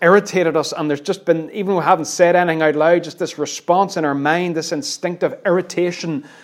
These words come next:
and we're ashamed that we think like that. And he comes with these burning eyes to look into our hearts and to burn up just that garbage that we know we don't want. He is pure and he is purifying.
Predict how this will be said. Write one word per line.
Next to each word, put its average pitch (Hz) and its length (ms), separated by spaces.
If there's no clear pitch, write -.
and 147 160
we're 147 120
ashamed 196 560
that 156 120
we 143 120
think 175 340
like 165 160
that. 156 360
And 233 120
he 180 80
comes 180 340
with 156 100
these 156 140
burning 156 400
eyes 151 420
to 143 120
look 147 200
into 160 220
our 143 140
hearts 143 400
and 139 100
to 127 80
burn 165 460
up 151 280
just - 220
that 131 300
garbage 147 400
that 143 160
we 147 140
know 143 280
we 160 220
don't 147 340
want. 139 400
He 156 180
is 131 120
pure 202 680
and 156 140
he 160 140
is 151 120
purifying. 151 1000